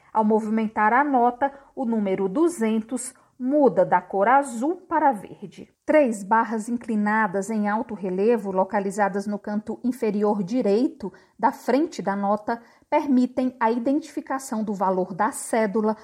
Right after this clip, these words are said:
por pessoas com deficiência visual. Uma campanha publicitária divulgando a nota e os mecanismos de segurança está no ar. Para os comerciantes, o Banco Central diz que não vai faltar troco,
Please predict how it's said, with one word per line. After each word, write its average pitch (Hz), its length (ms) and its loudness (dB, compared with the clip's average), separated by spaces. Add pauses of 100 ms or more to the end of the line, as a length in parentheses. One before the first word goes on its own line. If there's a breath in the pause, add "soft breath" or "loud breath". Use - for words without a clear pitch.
(140 loud breath)
por 220 160 -4
pessoas 214 540 -2
com 233 140 -4
deficiência 233 640 -4
visual. 202 600 -4 (240)
Uma 208 140 -2
campanha 208 460 -2
publicitária 233 960 0 (240 loud breath)
divulgando 240 680 0
a 185 100 4
nota 175 520 -2
e 214 100 -6
os 220 120 -6
mecanismos 233 840 -2
de 254 140 -4
segurança 226 880 -2 (220 loud breath)
está - 300 0
no 214 180 0
ar. - 260 -8 (460 soft breath)
Para 190 200 2
os 190 140 -8
comerciantes, 233 960 -2
o 233 80 -4
Banco 202 240 -4
Central 254 560 0 (240 loud breath)
diz 226 160 -12
que 277 140 -6
não 233 100 0
vai 208 140 2
faltar 214 580 0
troco, 220 480 0